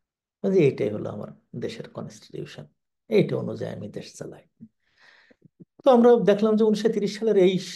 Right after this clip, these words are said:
সিদ্ধান্তের পরে আল্লাহ তাআলা আসলে আসমান থেকেও দর-, মানে, আহ, বরকত খুলে দিয়েছিলেন জমিন থেকে, যেখানে কিচ্ছু হতো না, গরিব দেশ,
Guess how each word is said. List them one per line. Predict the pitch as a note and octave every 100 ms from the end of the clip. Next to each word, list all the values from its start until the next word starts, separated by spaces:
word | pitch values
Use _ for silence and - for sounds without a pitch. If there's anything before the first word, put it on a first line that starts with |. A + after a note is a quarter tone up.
| -
সিদ্ধান্তের | - F#3 D3+ F#3 G#3+ A#3+ A#3
পরে | E3+ C3+ A#2+ - - _ _
আল্লাহ | C#3+ C#3+ C3+
তাআলা | C#3 D3
আসলে | F#3 F#3 - - F3 F3+
আসমান | D#3 - D3 D3+ D#3
থেকেও | E3+ G3 G3
দর-, | F3+ F3
মানে, | D#3+ D#3 - D#3
আহ, | D3 D3+ C#3+ D2 D3 - C#3 D3 C#2 C3+ C3+
বরকত | C3+ C#3 C#3+ C#3
খুলে | - D3+ D3
দিয়েছিলেন | F3 - G#3+ D#3
জমিন | B2 B2 B2 A#2+
থেকে, | A#2+ D#3
যেখানে | E3 F#3 G3
কিচ্ছু | G3+ - A3+ - _ - A#3
হতো | D#3 D3+ C3
না, | C3+
গরিব | D#3+ B3+ C4 B3+ A#3
দেশ, | E3+ E3+ D#3+ - -